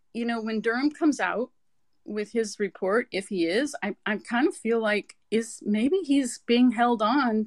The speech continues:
to because there's more things that have come out, especially with the Hunter Biden laptop stuff too, even. Um, maybe that's all involved. I think they're all kind of layered onto each other, and they,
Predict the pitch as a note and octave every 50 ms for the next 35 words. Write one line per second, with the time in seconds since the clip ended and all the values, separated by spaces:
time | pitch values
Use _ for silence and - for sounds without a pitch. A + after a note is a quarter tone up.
0 | - - A3+ G#3 G#3+ G#3+ G#3+ G#3+ G#3 G3 G#3+ F#3+ - A3 A3 G#3+ A3 A3 A3 G#3
1 | G3 - G#3+ G#3+ A3 A#3 G#3+ - G3 G3 G#3 A#3 C#4+ C#4 - A3 A3 B3 C4+ C4
2 | G#3+ G#3 G3+ A3 G3 - - - A3+ A3 A#3 B3+ C4+ A3+ - - F#3+ - - A#3
3 | A#3+ - - A#3+ A#3+ B3 - A#3 G#3+ B3 A#3+ B3 A#3+ G3+ G#3+ A3+ A#3 A#3+ A3+ A3
4 | A#3+ C#4+ - _ - - - - - - - - - - _ - A3+ C4 B3+ F3+
5 | - D#3+ - - - A2+ A#2+ - _ _ _ _ _ _ _ _ _ _ _ _
6 | _ _ - - C4+ F#3+ F#3 F3+ - - - - G3 G#3 A3+ A3+ B3 A3 A3+ A#3+
7 | - - - G3+ E3+ E3+ D3 A2 - C#3 - - F2 F2+ G#2 C3 - F3+ F#3+ -
8 | B3 B3+ B3+ B3 _ - G3 G3 G3 - - F#3 G3+ A3 B3 C4 C#4 D4 D4 -
9 | - C4 B3 A#3+ A3 G#3+ F#3+ F3+ E3+ E3+ F#3 G#3 B3+ D4 D4 C#4 C4 A3+ G#3+ A#3
10 | B3 C4+ B3+ A#3+ - - G#3 A3 G#3 - - G#3+ A#3+ D4 C4 G3 F3 E3 - E3+
11 | F#3+ G3 G3+ G3 G3 F#3+ F#3